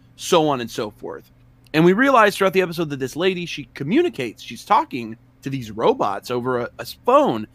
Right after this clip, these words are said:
and she's, you, she's marking tallies of deaths when the robots die. And, uh, you know, her commander's like, "Quit doing that. Nobody's dying." Um, and then at the back half of the first episode, we get a clip of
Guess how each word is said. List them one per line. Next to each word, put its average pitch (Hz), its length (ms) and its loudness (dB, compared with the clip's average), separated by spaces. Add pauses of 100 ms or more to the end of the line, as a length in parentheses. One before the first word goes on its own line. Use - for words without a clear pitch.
(320)
and 147 140 -2
she's, 147 400 -6
you, 135 200 -4
she's 135 260 -8
marking 180 400 2
tallies 175 480 0
of 123 180 -4
deaths 196 520 0 (220)
when 135 120 -4
the 139 100 -2
robots 147 480 0
die. 196 580 6 (480)
And, 143 300 2
uh, 131 300 0
you 139 100 -6
know, 135 80 -2
her 196 200 0
commander's 151 420 0
like, 123 180 -4
"Quit 196 260 0
doing 302 260 2
that. 156 280 0
Nobody's 180 480 0
dying." 202 560 0 (480)
Um, 156 320 2 (100)
and 180 160 2
then 277 220 6
at 233 80 2
the 160 80 0
back 208 280 2
half 202 180 2
of 185 60 -6
the 175 60 -4
first 170 260 -6
episode, 147 580 -2 (380)
we 139 100 -2
get 147 180 -2
a 135 60 -2
clip 147 340 -2 (180)
of 123 340 0